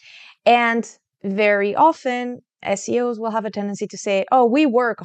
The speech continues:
harder," or, you know, "We can't predict things." And when, you know, you stop the P P C, um, spending, poof, that visibility is gone and we're stable. We're the stable ones.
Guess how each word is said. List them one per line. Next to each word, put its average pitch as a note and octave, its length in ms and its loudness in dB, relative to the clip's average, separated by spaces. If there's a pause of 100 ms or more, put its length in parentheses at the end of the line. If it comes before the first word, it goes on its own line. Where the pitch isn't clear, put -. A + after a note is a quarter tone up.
harder," G3 600 2
or, F#3+ 340 2 (300)
you D#4 60 -2
know, D4 160 4
"We C4+ 180 4
can't D4 260 -6
predict A#3+ 360 0
things." G3+ 340 -2
And G3+ 200 -2 (380)
when, A#3 520 2 (120)
you B3+ 100 0
know, G3+ 260 -2
you G#3+ 240 -4
stop C4+ 460 -2
the A#3 100 0
P A3+ 140 -2
P G#3 100 -2
C, G#3 300 -4 (180)
um, F3+ 600 -4 (340)
spending, G3+ 720 0 (560)
poof, D#4+ 340 4
that G#3+ 200 2
visibility A3 600 0
is F#3+ 100 -2
gone A3 380 0
and F#3 280 -6
we're C4+ 240 4
stable. G#3 560 -4
We're G#3 200 0
the A#3+ 100 -2
stable G#3 380 -2
ones. F#3+ 440 -8